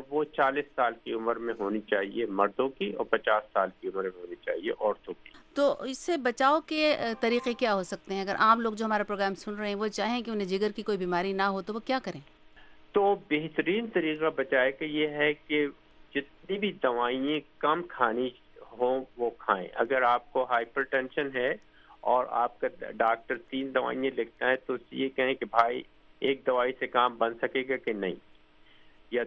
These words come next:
Speaker 1: دو سے بن سکے گا نہیں، کیونکہ جتنی بھی دوائیں باہر سے کھا رہے ہیں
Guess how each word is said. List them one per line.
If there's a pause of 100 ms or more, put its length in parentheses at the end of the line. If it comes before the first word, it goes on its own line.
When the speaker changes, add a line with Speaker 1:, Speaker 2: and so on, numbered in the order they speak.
Speaker 1:
دو
سے
بن
سکے
گا
نہیں، (120)
کیونکہ
جتنی
بھی
دوائیں
باہر (120)
سے
کھا
رہے
ہیں